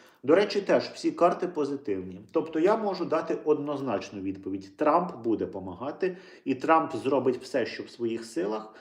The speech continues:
так само, як і республіканська, е, партія, для того, щоб зупинити війну і щоб окупанти забралися з території України.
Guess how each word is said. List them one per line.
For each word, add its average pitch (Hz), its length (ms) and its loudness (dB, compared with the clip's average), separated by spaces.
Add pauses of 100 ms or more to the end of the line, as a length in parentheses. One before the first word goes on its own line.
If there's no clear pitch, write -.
(160)
так - 180 -2
само, 156 280 -4
як 151 260 -2
і - 40 4
республіканська, 147 960 -2 (360)
е, 127 200 2
партія, 127 800 4 (120)
для 120 240 2
того, 175 340 0
щоб 123 200 -2
зупинити 120 520 -2
війну 123 480 -2
і 131 100 -2
щоб 131 200 0 (100)
окупанти 160 680 2
забралися 131 640 0
з - 40 -16
території 135 520 -2
України. 98 640 -4